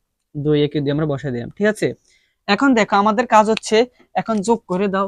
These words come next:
যোগ করে দিলাম, তারপর এখানেও দশ, দশ দিয়ে দিলাম, দশ, আঠারো, উনিশ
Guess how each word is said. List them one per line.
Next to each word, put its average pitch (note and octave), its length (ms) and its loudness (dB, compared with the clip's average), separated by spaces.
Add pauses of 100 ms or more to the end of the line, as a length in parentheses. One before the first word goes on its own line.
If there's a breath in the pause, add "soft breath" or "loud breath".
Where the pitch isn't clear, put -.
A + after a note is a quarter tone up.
(160)
যোগ F#3 180 -4
করে F#3+ 160 2
দিলাম, F3+ 280 2 (540)
তারপর F3 220 0
এখানেও F#3+ 300 -4
দশ, F3+ 120 0 (140)
দশ F3+ 100 0 (120)
দিয়ে F#3 180 2
দিলাম, F#3 200 2 (920)
দশ, F3 380 2 (220)
আঠারো, F#3 320 -2 (120)
উনিশ F3+ 260 0